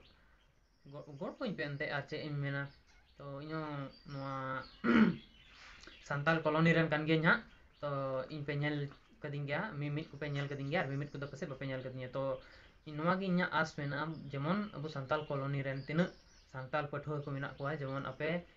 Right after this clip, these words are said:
ᱤᱧᱟᱹᱜ ᱪᱮᱱᱮᱞ ᱯᱮ ᱥᱟᱵᱥᱠᱨᱟᱭᱤᱵ ᱟᱨ ᱪᱮᱫ ᱤᱭᱟᱹᱛᱮ ᱥᱟᱯᱳᱨᱴ ᱵᱟᱝ ᱦᱩᱭᱩᱜ ᱠᱟᱱᱟ, ᱵᱟᱹᱧ ᱞᱟᱹᱭ ᱫᱟᱲᱮᱭᱟᱜ ᱠᱟᱱᱟ, ᱢᱮᱱᱠᱷᱟᱱ ᱥᱟᱯᱳᱨᱴ ᱵᱟᱝ ᱠᱷᱟᱹᱛᱤᱨ ᱛᱮ ᱟᱹᱰᱤ ᱟᱭᱢᱟ ᱥᱟᱱᱛᱟᱲ ᱵᱚᱭᱦᱟ ᱱᱤᱛ ᱦᱟᱹᱵᱤᱡ ᱟᱹᱰᱤ ᱞᱟᱛᱟᱨ ᱨᱮ ᱢᱮᱱᱟᱜ ᱠᱚᱣᱟ᱾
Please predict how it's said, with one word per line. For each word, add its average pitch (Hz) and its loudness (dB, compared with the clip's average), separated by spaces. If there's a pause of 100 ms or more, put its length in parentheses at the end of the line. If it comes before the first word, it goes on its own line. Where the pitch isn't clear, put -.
(120)
ᱤᱧᱟᱹᱜ 151 -6
ᱪᱮᱱᱮᱞ 156 -2
ᱯᱮ 165 0
ᱥᱟᱵᱥᱠᱨᱟᱭᱤᱵ 151 0 (400)
ᱟᱨ 135 -2
ᱪᱮᱫ 131 -2
ᱤᱭᱟᱹᱛᱮ 170 0
ᱥᱟᱯᱳᱨᱴ 160 -2
ᱵᱟᱝ 151 0
ᱦᱩᱭᱩᱜ 147 -2
ᱠᱟᱱᱟ, 151 -2
ᱵᱟᱹᱧ 135 -2
ᱞᱟᱹᱭ 135 -4
ᱫᱟᱲᱮᱭᱟᱜ 131 -6
ᱠᱟᱱᱟ, 151 -4
ᱢᱮᱱᱠᱷᱟᱱ 135 -4 (520)
ᱥᱟᱯᱳᱨᱴ 185 -2
ᱵᱟᱝ 170 2
ᱠᱷᱟᱹᱛᱤᱨ 156 -2
ᱛᱮ 160 -2
ᱟᱹᱰᱤ 147 0
ᱟᱭᱢᱟ 151 -2
ᱥᱟᱱᱛᱟᱲ 143 -2
ᱵᱚᱭᱦᱟ 135 -4
ᱱᱤᱛ 139 -2
ᱦᱟᱹᱵᱤᱡ 139 -4
ᱟᱹᱰᱤ 139 -2
ᱞᱟᱛᱟᱨ 131 2
ᱨᱮ 139 0
ᱢᱮᱱᱟᱜ 135 -4
ᱠᱚᱣᱟ᱾ 147 -2